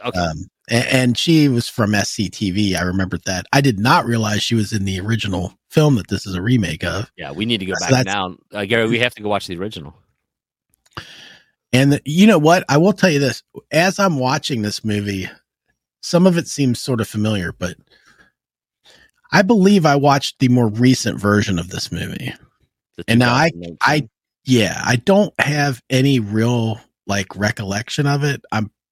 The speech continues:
Speaker 2: pretty sure I thought it was okay, I, but I don't remember.
Speaker 1: Oh,
Speaker 2: So
Speaker 1: I'll
Speaker 2: that
Speaker 1: tell you why it's familiar to you. I'll, exactly why. I figured it out.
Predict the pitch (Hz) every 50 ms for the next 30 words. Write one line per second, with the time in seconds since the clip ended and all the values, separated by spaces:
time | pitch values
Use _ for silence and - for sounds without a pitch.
0 | _ _ _ _ _ _ - - - - 175 175 190 185 - - - 170 170 170
1 | 156 139 - - 139 139 143 - 98 101 - - - 98 101 - - - - 87
2 | 85 98 120 160 170 - - _ _ _ _ _ _ _ _ _ _ _ _ _
3 | _ - - 120 117 - - 120 127 151 156 165 160 - 87 95 95 92 95 101
4 | 127 139 160 170 175 160 - _ _ _ _ _ _ - 143 139 214 240 127 -
5 | 240 220 - _ _ _ 110 104 95 - - - - 92 92 92 110 175 208 -
6 | 87 - - - 67 71 78 82 78 65 92 113 123 92 - - 110 110 104 104
7 | 113 107 131 190 - - 101 80 76 78 76 78 82 90 - - 143 127 117 107
8 | 98 92 87 101 147 147 - - -